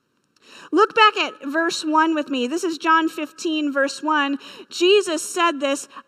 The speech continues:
"I, Jesus, am the true grapevine, and my Father is the gardener." Process that a little bit with me. This is Jesus teaching, and he says, "I am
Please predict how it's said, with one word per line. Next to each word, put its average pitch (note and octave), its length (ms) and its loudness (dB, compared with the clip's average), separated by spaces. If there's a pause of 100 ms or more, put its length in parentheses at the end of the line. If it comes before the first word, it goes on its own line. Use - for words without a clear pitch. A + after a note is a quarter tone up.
"I, D#4 760 10
Jesus, E4 720 2 (200)
am D#4+ 240 4
the D#4 120 0
true D4 840 -2 (280)
grapevine, A3+ 840 -2 (320)
and D4+ 160 2
my C#4+ 200 6
Father E4 920 6 (180)
is A#3+ 600 2 (260)
the B3+ 100 0
gardener." A#3+ 800 0 (360)
Process G4 520 6
that D4 280 4
a C#4+ 60 2
little D#4+ 300 0
bit C#4 240 -2
with D#4 220 -4
me. C4+ 160 0
This C#4+ 160 -6
is D4+ 100 -2
Jesus E4 580 0
teaching, C#4 580 -6 (280)
and D#4 140 0
he F4 160 2
says, D#4+ 360 -2 (140)
"I D4 720 8
am C4+ 400 0